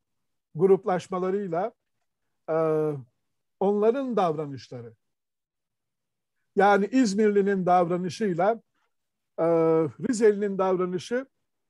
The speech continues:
aynı mı, farklı mı? Nerede farklı, nerede aynı? İzmir'e gelmiş, yerleşmiş Rizeli'nin <laughs> davranışı nerede farklı, nasıl farklı? Neden farklılaşıyor?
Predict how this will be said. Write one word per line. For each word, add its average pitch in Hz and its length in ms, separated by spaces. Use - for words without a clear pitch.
aynı 233 360
mı, 269 200
farklı 170 500
mı? 262 280
Nerede 175 340
farklı, 240 500
nerede 165 340
aynı? 240 480
İzmir'e 247 480
gelmiş, 226 460
yerleşmiş 214 680
Rizeli'nin 190 600
<laughs> - 0
davranışı 170 640
nerede 165 300
farklı, 160 400
nasıl 156 320
farklı? 151 500
Neden 294 340
farklılaşıyor? 131 800